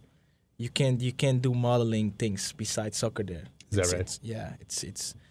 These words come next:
Speaker 1: soccer is so big there that it's only about soccer, soccer, soccer, soccer, soccer.
Speaker 2: Yeah.
Speaker 1: Soccer is growing now in, here in, in, in the States, but,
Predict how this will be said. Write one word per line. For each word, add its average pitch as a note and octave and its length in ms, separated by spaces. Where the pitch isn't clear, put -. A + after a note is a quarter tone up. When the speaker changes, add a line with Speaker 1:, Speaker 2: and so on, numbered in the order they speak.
Speaker 1:
soccer C3 380
is G#2+ 160
so A#2+ 320
big A#2 320
there A2 180
that G2+ 200
it's - 200
only A#2 260
about G#2 260
soccer, G2+ 300
soccer, G2+ 300
soccer, F#2 280
soccer, - 280
soccer. - 320
Speaker 2:
Yeah. - 80
Speaker 1:
Soccer C#3 180
is A#2 140
growing C3 380
now A2+ 260
in, A2+ 180
here A#2 220
in, A2 140
in, A2 280
in A2+ 160
the A2 60
States, B2+ 440
but, A2 240